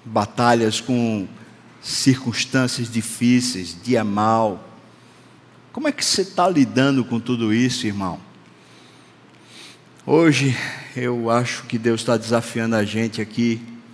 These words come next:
a se apaixonar, a dizer: "Senhor, eu te quero, mais do que o ouro, mais do que a prata, mais do que qualquer tesouro, eu te quero." Eu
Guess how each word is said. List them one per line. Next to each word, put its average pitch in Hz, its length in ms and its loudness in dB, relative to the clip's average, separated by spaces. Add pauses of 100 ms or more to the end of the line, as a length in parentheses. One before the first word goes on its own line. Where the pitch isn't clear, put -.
(760)
a 110 460 0
se - 160 -2
apaixonar, 107 920 -6 (1600)
a 113 160 -6
dizer: 113 460 -2
"Senhor, 117 680 0
eu 110 160 2
te 107 220 -8
quero, 90 480 -8 (100)
mais 113 420 -2
do 113 60 -10
que 117 140 -6
o 117 60 0
ouro, 95 340 -2 (640)
mais 113 400 0
do 117 100 -10
que 117 120 -8
a 113 60 -4
prata, 98 420 -8
mais 113 360 2
do 117 80 -6
que 113 200 -4
qualquer 120 440 -6
tesouro, 110 600 -4 (500)
eu 113 120 0
te - 120 -14
quero." 85 360 -8 (1900)
Eu 123 100 -4